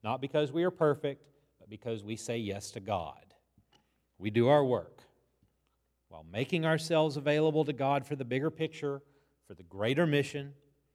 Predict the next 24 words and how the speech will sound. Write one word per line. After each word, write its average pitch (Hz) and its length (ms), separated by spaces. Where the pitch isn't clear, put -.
We 101 140
learn 117 240
from 131 180
each 131 200
other, 123 360
and 92 160
we 113 100
build 101 280
each 101 160
other 92 260
up. 71 300
And 90 100
as 95 140
we 120 80
go 117 180
through 143 240
life, 98 400
I 95 80
think 104 260
it's - 220
natural 101 560
to 127 80
meet 185 260
people - 400